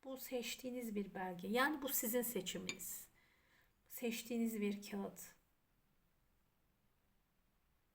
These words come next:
Bu belgede çok önemli, e, bilgiler var.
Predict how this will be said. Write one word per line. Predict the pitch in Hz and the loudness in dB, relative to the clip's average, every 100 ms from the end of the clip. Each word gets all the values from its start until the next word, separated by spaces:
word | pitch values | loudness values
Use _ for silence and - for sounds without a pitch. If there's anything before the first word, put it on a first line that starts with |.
| _ _ _ _ _ _ _ _ _ _ _ _ _ _ _ _ _ _ _ _ _ - - - | _ _ _ _ _ _ _ _ _ _ _ _ _ _ _ _ _ _ _ _ _ -20 -20 -2
Bu | 339 | 4
belgede | 349 339 320 330 | 6 6 4 2
çok | 330 349 | 2 -2
önemli, | 277 262 254 247 247 | 2 4 4 2 2
e, | 269 277 - 247 233 226 | 2 2 -2 4 6 6
bilgiler | 226 226 220 233 233 214 | 6 4 6 6 8 6
var. | 180 175 - - - | 2 -2 -4 -8 -14